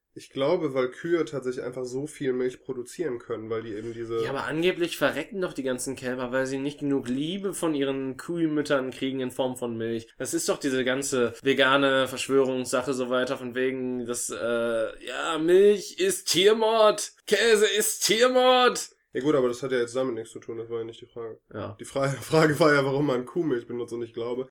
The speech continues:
Speaker 1: weil einfach Kühe produktiver sind als Schweine oder Hunde.
Speaker 2: Ja, das wusste ich auch schon so, aber
Speaker 1: <laughs> Du hast gefragt.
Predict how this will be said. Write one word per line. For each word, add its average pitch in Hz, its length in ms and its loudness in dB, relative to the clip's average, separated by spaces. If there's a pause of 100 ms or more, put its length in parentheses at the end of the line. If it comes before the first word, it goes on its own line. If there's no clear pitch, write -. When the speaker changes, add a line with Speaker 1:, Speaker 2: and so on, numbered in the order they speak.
Speaker 1:
weil 120 200 0
einfach 123 380 -6
Kühe 123 480 -4 (340)
produktiver 123 580 -4
sind 110 200 -8
als 107 160 -12
Schweine 107 300 -10
oder 104 180 -10
Hunde. 110 260 -14 (200)
Speaker 2:
Ja, - 80 -16
das 90 140 -12
wusste 98 200 -8
ich 113 60 -2
auch 104 100 -6
schon 101 180 -8
so, 127 200 0
aber 92 380 -6
Speaker 1:
<laughs> - 80 -12
Du 226 800 0
hast 120 180 0
gefragt. 113 440 -6